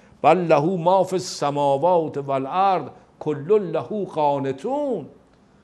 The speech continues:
آنچه در آسمان ها، آنچه در زمینه، اینها برای خدای متعال هست، صاحب و مالک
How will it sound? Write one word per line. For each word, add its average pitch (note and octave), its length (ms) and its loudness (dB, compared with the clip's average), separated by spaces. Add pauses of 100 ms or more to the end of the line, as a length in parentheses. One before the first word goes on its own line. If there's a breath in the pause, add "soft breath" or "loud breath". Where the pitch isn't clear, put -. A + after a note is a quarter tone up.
(100)
آنچه E3+ 340 -2
در E3 180 2
آسمان C#3+ 540 -4
ها، D#3 240 -2
آنچه D#3 280 -4
در C#3 180 -6
زمینه، C#3 640 -8 (460 loud breath)
اینها F3+ 960 2 (720)
برای F3 520 4
خدای E3 680 2
متعال E3+ 840 -2
هست، D#3 440 -4
صاحب C#3 440 -4
و F#3+ 60 -2
مالک E3+ 720 -6